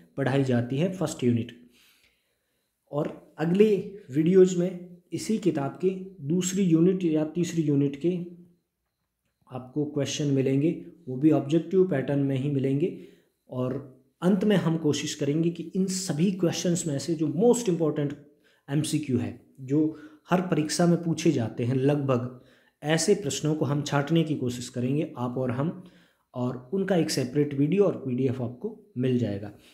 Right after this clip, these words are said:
इस वाले, अ, पूरे सौ एमसीक्यूज़ का जो पीडीएफ़ है वो मैं आपको हमारे टेली-, Telegram चैनल पे डाल दूँगा और उसका लिंक नीचे दिया हुआ है, डिस्क्रिप्शन बॉक्स में देख लीजिएगा। और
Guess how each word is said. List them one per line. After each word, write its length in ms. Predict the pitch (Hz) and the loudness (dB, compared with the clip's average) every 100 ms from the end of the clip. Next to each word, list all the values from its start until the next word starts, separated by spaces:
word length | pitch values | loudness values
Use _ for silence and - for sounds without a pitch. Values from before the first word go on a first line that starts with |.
| _ - | _ 0
इस 280 | 190 185 165 | 2 2 0
वाले, 320 | 151 170 196 | 2 6 4
अ, 220 | 190 - - _ - | 2 -6 -14 _ -10
पूरे 920 | 127 127 127 131 139 - 180 190 185 | -6 -4 -4 -6 -8 -6 2 6 6
सौ 400 | 185 170 180 180 | 6 4 4 2
एमसीक्यूज़ 520 | 151 - 175 180 170 | -2 -4 -2 -2 0
का 120 | 175 | 0
जो 140 | 160 156 | 2 2
पीडीएफ़ 480 | 170 170 165 127 | 2 6 6 4
है 220 | 143 170 - _ _ 123 | 0 -8 -14 _ _ -4
वो 140 | 151 | 0
मैं 160 | 160 156 | 2 2
आपको 580 | 139 - - 170 - - | 0 -2 -2 -2 -4 -8
हमारे 340 | 135 127 139 156 | -4 0 0 0
टेली-, 480 | 160 151 156 160 | 2 2 2 2
Telegram 420 | 156 156 160 160 156 | 0 2 2 0 0
चैनल 300 | 143 139 135 | 0 0 0
पे 120 | 139 | 0
डाल 200 | 127 127 | 0 -2
दूँगा 380 | 123 123 165 - - - - | 0 -2 -2 -8 -20 -20 -8
और 140 | 135 | -4
उसका 240 | 143 - 170 | -4 -2 0
लिंक 540 | 143 175 180 - - - _ _ _ _ _ _ _ _ _ 160 | 4 4 2 -2 -14 -20 _ _ _ _ _ _ _ _ _ -2
नीचे 300 | 147 143 151 | 0 2 2
दिया 200 | 143 143 | 4 4
हुआ 260 | 131 135 | 2 0
है, 300 | 123 143 - - _ _ | 0 -4 -8 -20 _ _
डिस्क्रिप्शन 500 | 139 - 151 - 147 | -8 -4 -6 -2 -2
बॉक्स 280 | 131 123 - | 0 -2 -4
में 100 | 127 | -2
देख 200 | 123 123 | -2 0
लीजिएगा। 400 | 123 120 127 165 - _ - _ _ _ _ _ _ _ - | -2 0 -2 -4 -10 _ -20 _ _ _ _ _ _ _ -8
और 400 | 131 123 123 | -4 -2 -4